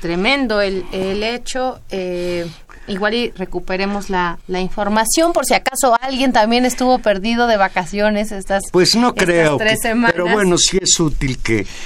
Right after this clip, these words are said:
Speaker 2: que recapitulemos. El Grupo de Operaciones Especiales de la Secretaría Marina llegó alrededor de las diez y media de la mañana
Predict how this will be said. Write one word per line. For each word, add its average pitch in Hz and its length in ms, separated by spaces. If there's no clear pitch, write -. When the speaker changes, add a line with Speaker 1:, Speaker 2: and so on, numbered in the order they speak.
Speaker 2:
que 117 120
recapitulemos. 120 920
El 135 140
Grupo 160 320
de 143 100
Operaciones 127 800
Especiales 120 720
de 101 80
la 95 120
Secretaría 107 760
Marina 127 720
llegó 110 460
alrededor 110 640
de 107 120
las 90 240
diez 104 360
y 98 40
media 104 280
de 95 60
la 90 100
mañana 120 640